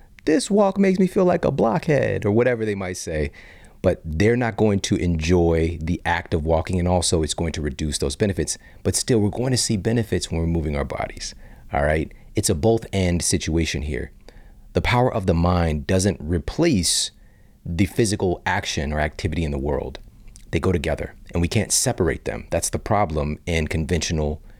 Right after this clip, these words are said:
medicine today, is that we separated the mind and the body. They are inseparable, all right? Shout out to Nat King Cole. Now, moving on, we're going to go through the fourth of these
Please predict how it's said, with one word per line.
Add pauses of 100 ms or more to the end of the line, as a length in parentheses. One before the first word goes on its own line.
(160)
medicine
today,
is
that
we
separated
the
mind
and
the
body. (800)
They (240)
are
inseparable, (680)
all
right?
Shout
out
to (300)
Nat
King
Cole. (880)
Now,
moving
on, (640)
we're (120)
going
to
go
through
the
fourth (320)
of
these